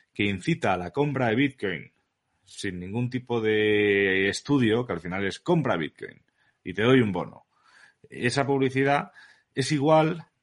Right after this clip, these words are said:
de nociva que la publicidad de las casas de apuestas, con la, con la diferencia que, eh, la C N M V no regula las casas de apuestas, entonces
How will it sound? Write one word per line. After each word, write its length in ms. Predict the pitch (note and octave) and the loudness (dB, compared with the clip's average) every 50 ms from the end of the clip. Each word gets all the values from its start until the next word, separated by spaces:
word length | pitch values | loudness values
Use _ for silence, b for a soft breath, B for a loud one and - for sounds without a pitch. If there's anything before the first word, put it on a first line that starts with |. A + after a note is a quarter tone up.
| _ _ _ | _ _ _
de 200 | - A#2 A2 G#2 | -10 -8 -6 -6
nociva 640 | G2+ F#2+ - - B2+ B2+ B2 B2+ - G3+ - C#3 - - | -6 -8 -4 -2 -2 0 0 0 -2 -4 -6 -12 -8 -4
que 80 | A2 | -2
la 140 | G2+ G2 F#2 | -2 -2 -2
publicidad 400 | F#2+ F#2+ F#2 E2+ F2+ F#2+ F#2 G#2 | -4 -6 -10 -8 -10 -6 -6 -4
de 60 | A#2+ | -6
las 140 | A#2 G2 - | -6 -8 -10
casas 260 | - F2 E2 F2 E2 | -12 -14 -12 -10 -10
de 40 | E2 | -10
apuestas, 560 | E2 - E3+ E3+ E3+ - E2+ D2+ - - - _ - | -4 0 0 0 0 0 -10 -12 -12 -14 -16 _ -2
con 120 | B2 C#3 | 0 2
la, 260 | D3+ D3+ D3 - - | 2 2 0 -2 -4
con 160 | - B2+ B2+ | -2 0 2
la 60 | C#3 C#3+ | 2 2
diferencia 540 | C#3 A#2+ B2 A2+ A#2 B2 B2 B2+ C#3+ C#3+ | 2 2 2 2 2 2 2 2 2 2
que, 420 | A#2+ G#2+ G#2+ B2 C3 F2 - _ _ - | 2 2 2 2 2 0 -2 _ _ -10
eh, 580 | F2 F#2 F2+ F2+ F2 E2+ E2+ E2+ E2 D#2+ D#2+ | -8 -6 -4 -4 -4 -4 -4 -6 -6 -8 -8
la 160 | D#2 E2 D#2+ | -8 -10 -8
C 100 | - A2 | -6 -2
N 100 | G#2+ A2 | 0 0
M 120 | G#2+ A2 A2 | 2 2 2
V 200 | A2+ A#2+ B2 A2 | 2 2 2 2
no 100 | G#2 G#2 | 2 0
regula 420 | F#2+ F#2 F2 F2 F2+ F#2 F2+ E2+ | 0 -2 -2 -2 -2 -4 -4 -2
las 160 | E2 E2 D#2+ | -4 -6 -6
casas 240 | - F2+ E2+ - E2+ | -8 -12 -12 -10 -10
de 80 | E2 E2 | -8 -10
apuestas, 400 | D#2+ - E2+ D#2 - - C2 E2 | -8 -8 -10 -10 -10 -14 -16 -14
entonces 440 | E2+ D#2+ F2 F2 E2+ G#2+ G2 - | -12 -12 -10 -4 -2 -2 -4 -4